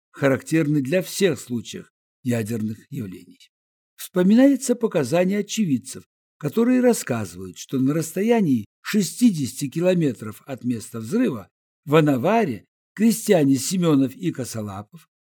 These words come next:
в момент взрыва почувствовали такой ожог, словно на них загорелась рубашка.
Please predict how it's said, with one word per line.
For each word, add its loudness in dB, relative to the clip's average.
в -6
момент 6
взрыва -2
почувствовали -4
такой -4
ожог, 2
словно 2
на -2
них 2
загорелась -6
рубашка. -10